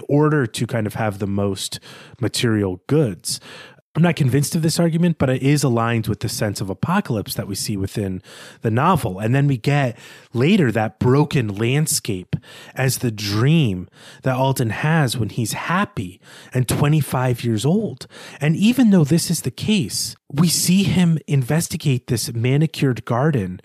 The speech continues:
that is beautiful, but not natural, but that much within it is broken. There's just death inside of it, the dead bird. And even when he thinks he's found this living creature, it turns out to be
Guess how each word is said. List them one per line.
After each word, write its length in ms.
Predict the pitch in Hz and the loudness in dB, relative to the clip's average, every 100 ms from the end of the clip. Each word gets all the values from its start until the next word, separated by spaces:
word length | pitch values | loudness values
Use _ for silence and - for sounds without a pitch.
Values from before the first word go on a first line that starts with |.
| - - | -20 -8
that 160 | - 117 | -2 0
is 140 | 101 | 0
beautiful, 760 | - 107 123 151 196 196 220 - - - - | -4 -2 2 2 2 0 -2 -8 -20 -10 -4
but 140 | 123 | -2
not 280 | 127 160 170 | 2 0 2
natural, 680 | 165 185 - - 95 90 - - - - | 2 2 0 -4 -4 -4 -12 -20 -20 -6
but 140 | - - | -4 -2
that 180 | 127 | -2
much 320 | 113 123 131 - | -2 -2 0 0
within 300 | 113 120 107 | 0 0 -2
it 120 | 98 | -4
is 140 | 98 | -8
broken. 540 | - 113 107 - 90 95 | -4 0 0 -2 -10 -6
There's 180 | - 101 | -4 -2
just 260 | - 139 - _ | -2 -2 -4 _
death 400 | 127 113 - - - | -2 -2 -4 -10 -10
inside 480 | 107 95 - 98 101 | -6 -6 -4 -2 -4
of 100 | 90 | -4
it, 120 | 87 | -10
the 80 | - | -12
dead 320 | 101 120 113 - - | -4 -2 -2 -2 0
bird. 460 | 123 120 87 - - - - | 2 2 0 -8 -18 -18 -6
And 120 | 135 | 0
even 200 | 139 143 | 2 2
when 120 | 131 117 | 2 0
he 40 | |
thinks 320 | - 123 117 | -2 -4 -4
he's 180 | - 104 | -6 -8
found 340 | - 107 101 98 | -4 -4 -4 -6
this 220 | 92 - | -6 -4
living 220 | 101 101 | -4 -6
creature, 420 | - 143 - 107 | -4 -4 -2 -4
it 100 | 95 | -6
turns 240 | - 104 110 | -6 -6 -4
out 140 | 98 | -6
to 80 | - | -6
be 300 | 101 98 92 | -4 -4 -6